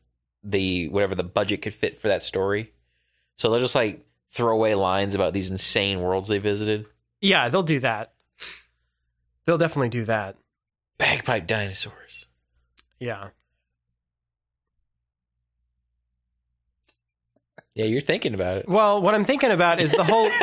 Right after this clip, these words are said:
Speaker 1: <laughs>
Speaker 2: like, the whole timer concept for them sliding and stuff was, like, initially, if they, like, they set it up so where they have this window of time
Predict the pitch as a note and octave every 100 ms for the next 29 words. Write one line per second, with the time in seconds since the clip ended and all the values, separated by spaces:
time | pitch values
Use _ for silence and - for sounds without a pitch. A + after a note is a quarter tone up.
0 | - G4 - F3+ - E3 F3 F3+ G#3 G3+
1 | F#3+ F3+ - F#3 F#3+ F3+ E3 D#3 D3 C#3
2 | - D3+ D3+ C#3+ D#3+ C#3+ - D#3 D3 C3
3 | - C#3 C3+ D#3+ E3+ E3+ - F#3 F3+ -
4 | _ _ _ _ D#3 C3 D3+ C3+ A#2+ -
5 | D#3 E3+ F3 E3 D#3+ D#3 D3 C#3 _ _
6 | _ _ _ _ _ _ _ _ _ _
7 | _ _ _ - D3+ - E3 D3+ - -
8 | F3 - - - - - _ _ _ _
9 | _ _ _ _ _ _ _ - D#3+ B3
10 | A#3+ A#3 F#3+ - E3 E3+ D#3+ D3+ D#3+ F3
11 | F3+ D#3 - C3 D3 F3+ F3 E3+ D#3+ -
12 | - D3 D3 C#3+ C#3